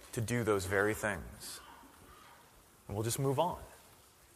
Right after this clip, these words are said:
Abiding in Jesus will mean continually revisiting where we are seeking life apart from God.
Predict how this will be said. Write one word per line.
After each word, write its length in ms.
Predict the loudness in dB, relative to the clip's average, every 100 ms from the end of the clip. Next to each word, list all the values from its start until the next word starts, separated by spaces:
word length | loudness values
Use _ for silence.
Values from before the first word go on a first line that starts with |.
| -20 -20 -20 -20 -20 -20 -20 -20 -20 -20 -20 -20 -20 -20 -20 2
Abiding 400 | 12 12 12 12
in 120 | 12
Jesus 400 | 10 10 10 8
will 120 | 8
mean 220 | 8 6 4
continually 520 | 2 2 4 6 8
revisiting 680 | 8 8 6 4 4 4
where 220 | 10 12 12
we 180 | 12
are 80 | 10
seeking 580 | 10 6 6 4 2 10
life 320 | 12 12 10 2
apart 400 | -2 8 8 10
from 240 | 4 4
God. 380 | 10 10 10 4